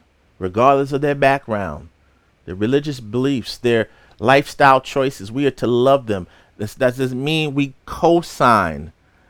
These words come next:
their sinful choices. It means we love the person and hate the sin.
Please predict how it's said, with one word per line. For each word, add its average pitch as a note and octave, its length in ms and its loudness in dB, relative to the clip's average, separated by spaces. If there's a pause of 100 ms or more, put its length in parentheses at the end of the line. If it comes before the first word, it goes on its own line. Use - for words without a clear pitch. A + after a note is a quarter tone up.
(280)
their B2+ 180 4
sinful C3 540 -4
choices. - 640 -10 (320)
It A2+ 60 -6
means C3+ 400 -6
we B2+ 180 0
love D3 720 4 (260)
the C3+ 80 -6
person G2 680 -4 (640)
and G#2+ 160 -4
hate A2 320 -4
the A#2 100 -6
sin. D2+ 380 -8